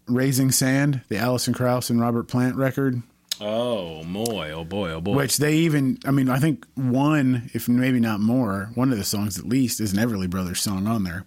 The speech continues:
Speaker 1: But that record sounds amazing. And there are a couple songs that, like, I have maybe a deeper connection to, like, emotionally.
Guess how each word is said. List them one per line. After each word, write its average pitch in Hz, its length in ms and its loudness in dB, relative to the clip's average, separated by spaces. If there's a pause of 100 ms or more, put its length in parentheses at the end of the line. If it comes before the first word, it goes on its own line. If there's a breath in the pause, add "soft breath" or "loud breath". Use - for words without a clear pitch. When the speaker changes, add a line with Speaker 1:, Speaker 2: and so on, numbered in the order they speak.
Speaker 1:
But 113 200 -2 (720 loud breath)
that 143 200 4
record 120 360 -2
sounds 92 640 -2 (1040)
amazing. 101 760 0 (200)
And 151 160 4
there 214 200 2
are 175 40 2
a 160 60 0
couple 190 280 0
songs 165 380 2
that, 135 100 0
like, 120 400 0 (1200 soft breath)
I 131 100 0
have 131 240 0
maybe 123 260 2
a 120 60 0
deeper 120 420 0
connection 120 500 0
to, 120 400 0 (2250)
like, 127 160 0
emotionally. 143 840 2